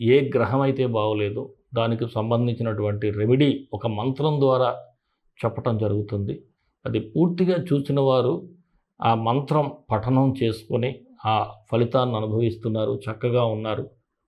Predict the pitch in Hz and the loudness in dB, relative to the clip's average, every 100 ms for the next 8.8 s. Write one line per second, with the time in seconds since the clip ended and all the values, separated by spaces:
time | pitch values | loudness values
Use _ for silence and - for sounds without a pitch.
0 | _ _ _ _ _ - 113 139 175 170 | _ _ _ _ _ -2 4 6 8 6
1 | 160 156 - 131 151 180 175 175 151 110 | 6 6 4 4 6 6 4 2 -4 -4
2 | 95 87 87 _ 113 120 131 123 117 143 | -4 -6 -14 _ -6 -2 0 0 -2 -2
3 | 120 110 104 131 135 135 120 120 120 - | 0 0 0 2 4 6 4 2 0 0
4 | - _ _ _ _ - 117 110 117 107 | -6 _ _ _ _ 0 0 2 0 0
5 | 110 107 - 113 127 117 110 110 104 107 | -4 -6 -6 0 2 2 0 -2 -4 -6
6 | 110 104 113 117 113 110 107 101 104 101 | -6 -2 0 2 2 2 0 -2 -4 -6
7 | 98 98 - _ _ _ - 104 107 104 | -6 -10 -14 _ _ _ -8 -4 -2 0
8 | 107 110 104 123 - 95 90 - | 0 0 -2 -4 -4 -6 -6 -10